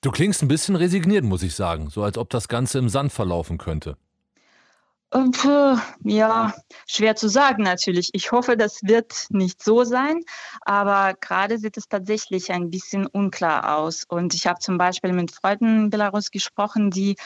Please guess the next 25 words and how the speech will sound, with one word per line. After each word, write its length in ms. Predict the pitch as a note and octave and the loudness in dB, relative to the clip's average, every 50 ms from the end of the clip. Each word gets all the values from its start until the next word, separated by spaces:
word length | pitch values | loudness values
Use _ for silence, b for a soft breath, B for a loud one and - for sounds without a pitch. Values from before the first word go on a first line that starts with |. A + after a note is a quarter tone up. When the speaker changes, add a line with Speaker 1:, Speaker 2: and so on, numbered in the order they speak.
| B B B | B B B
Speaker 2:
auf 120 | F#3 E3+ | -4 -4
die 100 | D#3+ E3+ | -2 -4
Straße 380 | - - - F3+ E3+ E3+ - D#3 | -4 -2 -2 -4 -4 -4 -8 -10
gehen 400 | D#3+ D#3+ F3+ G3+ G#3+ A3+ A#3+ B3 B3+ B B B B B B B | -6 -2 0 2 2 4 2 2 0 B B B B B B B
und 180 | - F#3 F3+ - | -2 0 0 2
sie 80 | F3+ | 2
meinten, 420 | F3 F3+ F3+ F#3+ F#3+ - A3+ G#3 G3+ | 2 2 2 0 -2 -2 -2 0 0
das 180 | G3 F#3+ - | 0 -2 -4
ist 180 | F#3+ - - - | -8 -10 -8 -4
unsere 320 | G3 G3 F#3+ F#3+ F#3 F#3+ | -2 -2 0 0 0 0
neue 320 | G3 G3 G3 G3 G3 F#3+ F#3 | 0 0 0 0 0 0 0
Realität, 640 | G3 G3 G3 G3 G3+ G3 - - A3 A3 G#3 - | 0 0 2 0 -2 -2 -2 -2 -2 -2 -2 -2
jedes 320 | - G3 F3+ E3+ E3+ - | -2 -2 -2 -2 -4 -4
Wochenende 480 | - F#3 F3+ - G3+ G3+ G3+ G3+ G3+ G3 | -4 -4 -4 -2 0 0 0 0 -2 -2
gehst 240 | - F#3+ F#3 F#3 - | 0 -2 -2 0 -2
du 40 | F#3+ | -2
raus. 360 | F#3+ G3 F#3 F3 D#3+ D#3 - B B B B B B | 0 2 0 0 0 -2 -4 B B B B B B
Aber 400 | - F#3 E3+ F3 E3+ E3+ E3+ E3+ | -2 0 2 2 2 2 2 0
sie 140 | E3 E3 E3+ | -2 -4 -4
sehen 260 | E3 F#3 F#3 F#3 F#3+ | -2 -2 -2 -2 0
auch 420 | - F#3 F#3+ F#3 F3+ - - - - _ _ _ _ - | 0 0 0 0 -2 -2 -6 -6 -8 _ _ _ _ -14
kein 360 | - - F3+ F3+ F3 F3+ F3 - | -6 -2 -2 0 0 -2 -4 -2
Ende 360 | - F#3+ G3 G3 F3+ F3 D#3+ | -2 0 2 2 2 2 0
sozusagen, 640 | C#3+ - D#3+ - - - E3+ E3+ E3+ D#3 D#3 D#3+ F3 | -2 -2 -6 -8 -8 -8 -8 -4 -4 -4 -2 -2 -4
obwohl 300 | E3+ E3 A#3+ A#3 A3 | 0 2 2 2 2